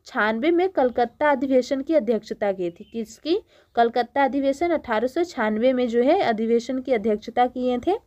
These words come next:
और पहली बार वंदे मातरम गाया था। इसी अध-, अधिवेशन में जो है पहली बार वंदे मातरम गाया गया था। नेक्स्ट क्वेश्चन दिया हुआ है कि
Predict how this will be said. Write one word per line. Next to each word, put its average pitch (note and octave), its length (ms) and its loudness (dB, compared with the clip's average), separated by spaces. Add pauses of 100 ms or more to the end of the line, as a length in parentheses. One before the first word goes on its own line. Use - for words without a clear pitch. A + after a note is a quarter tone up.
(420)
और C4 160 2
पहली C#4+ 420 0
बार C#4+ 260 2
वंदे A#3 340 0
मातरम A3+ 480 0
गाया F3 280 2
था। F3+ 140 -6
इसी C#4+ 320 0
अध-, C#4 220 0
अधिवेशन A3+ 580 -2
में A3+ 140 0
जो G#3 160 0
है C4 200 4
पहली B3 420 -2
बार A3+ 280 2
वंदे A#3 300 0
मातरम G#3 400 -2
गाया G3+ 280 4
गया A3 280 4
था। D#4+ 280 -2 (460)
नेक्स्ट C#4 260 2
क्वेश्चन C4+ 380 0
दिया A#3 220 2
हुआ A3+ 260 2
है B3+ 200 2
कि D4+ 240 -4